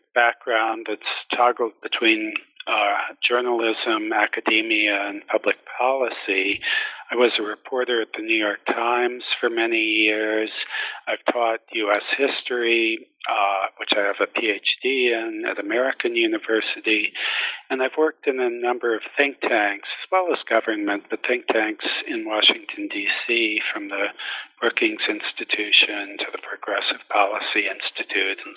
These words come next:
some others. And, uh, in terms of how I came to this topic, I really came to it in, from two very different angles. One, I've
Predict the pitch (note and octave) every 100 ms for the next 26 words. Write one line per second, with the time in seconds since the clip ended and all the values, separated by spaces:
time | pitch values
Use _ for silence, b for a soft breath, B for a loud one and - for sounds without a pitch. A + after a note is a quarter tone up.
0 | - A2 B2 A#2+ F2+ - - - _ B
1 | B B B B B B B B B B
2 | B _ _ _ _ B2 A#2 A#2 A2 A2
3 | B2 A2+ - - C3 B2 - A#3+ - C#3
4 | A#2+ - - - - C#3 A#2+ - D3+ D#3
5 | D#3 B2+ G2+ G#2 - - G#2+ G2+ G2+ G2
6 | G2 - - - B B B B B B
7 | B B B _ _ _ _ _ - C3+
8 | E3 - _ - E3+ A3 A#3+ F#3 - D#3
9 | D3+ C#3+ B2+ B2+ A#2 B2 _ _ - -
10 | - C3 A#2+ - F3+ F#3 - C3 C3 B2
11 | A#2 - B2 G#2+ G#2 A2 A2 A2+ G#2+ F#2
12 | F#2+ G#2 - - - C#3+ E3 F3 D#3 D#3
13 | - - - _ - _ _ _ _ B2
14 | B2 A2+